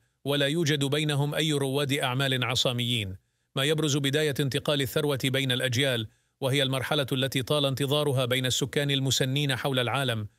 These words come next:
ومن المتوقع انتقال تريليونات الدولارات كل عام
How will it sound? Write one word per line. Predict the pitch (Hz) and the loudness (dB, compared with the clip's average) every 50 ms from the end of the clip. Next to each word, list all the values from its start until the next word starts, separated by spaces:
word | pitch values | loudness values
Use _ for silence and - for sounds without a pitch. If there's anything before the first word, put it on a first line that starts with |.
| _ _ _ _ _ | _ _ _ _ _
ومن | 131 135 156 165 156 | -2 0 2 2 2
المتوقع | 151 143 147 143 - 143 147 160 156 - - 135 123 120 - _ _ _ - | 2 2 0 0 2 2 2 2 0 0 0 0 0 -2 -6 _ _ _ -4
انتقال | 143 135 110 143 131 - 160 160 156 147 - | -2 0 0 -2 -2 0 0 0 0 0 -2
تريليونات | - - 139 135 135 135 135 143 151 139 151 | 0 0 2 2 2 0 0 0 0 0 -2
الدولارات | 139 127 135 139 135 131 135 147 151 - 135 | 0 0 2 2 2 2 2 0 0 0 -2
كل | 117 - - 143 147 156 | -2 0 0 0 2 2
عام | 139 135 147 147 143 135 | 0 0 0 0 0 -2